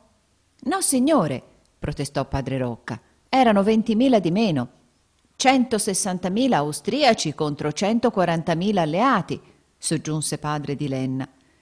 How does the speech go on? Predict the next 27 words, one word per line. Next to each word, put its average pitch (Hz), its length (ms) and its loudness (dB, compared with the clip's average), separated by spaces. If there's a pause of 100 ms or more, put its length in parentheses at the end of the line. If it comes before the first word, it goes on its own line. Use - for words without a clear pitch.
(460)
"E 285 160 2
i 285 80 4
piemontesi 285 720 4
si 170 160 -4
sono 160 240 0
battuti 170 420 -2
da 143 140 -2
soli", 180 460 2 (1000)
affermò 160 560 0
padre 139 340 0
Grazzeri. 127 640 -2 (560)
"Come? 185 640 6
Dove? 160 600 4 (340)
Quando?" 170 760 0 (320)
urlò 151 360 -2
Don 139 220 -4
Blasco. 123 640 -6
"Che 339 180 0
cosa 349 300 6
mandate 285 400 4
battendo?" 143 640 0 (640)
"Leggete 339 480 4
i 392 40 8
giornali, 233 540 6
se 175 160 0
non 165 160 0
sapete", 143 640 -2